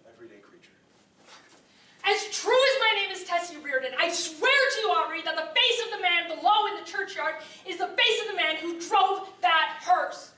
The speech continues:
Speaker 1: What of it? It's an honest trade.
Speaker 2: Then you think I did see that hearse?
Speaker 1: No.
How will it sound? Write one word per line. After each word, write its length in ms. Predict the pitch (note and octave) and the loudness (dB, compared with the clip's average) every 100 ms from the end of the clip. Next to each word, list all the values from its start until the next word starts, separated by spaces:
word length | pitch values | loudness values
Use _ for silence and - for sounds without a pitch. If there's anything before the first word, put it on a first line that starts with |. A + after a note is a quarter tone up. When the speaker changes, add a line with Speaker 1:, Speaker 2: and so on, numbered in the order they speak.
| _ _ _ _ _ _ | _ _ _ _ _ _
Speaker 1:
What 280 | D3+ G#3 G3+ | -4 -4 -2
of 180 | E3 E3 | -6 -8
it? 160 | - - | -12 -14
It's 180 | G3+ G3 | -10 -8
an 60 | C4 | -6
honest 460 | B3+ A#3 C#4+ C#4 - | -2 -2 -2 -4 -4
trade. 460 | A#3+ C#4+ D#4 - - | 0 0 0 -6 -8
Speaker 2:
Then 140 | F4+ F4+ | -4 0
you 100 | G4 | 0
think 220 | G4+ F#4+ | 0 0
I 120 | C4+ - - | 0 -2 -8
did 260 | G4+ F#4+ - | -4 -2 -4
see 220 | F#4+ G4+ | -6 -2
that 200 | G4+ F#4+ | 0 0
hearse? 480 | G#4 B4+ - - - - _ | 0 0 -2 -8 -14 -20 _
Speaker 1:
No. 500 | G3+ G3+ F#3 - A#3+ | -4 0 2 0 -4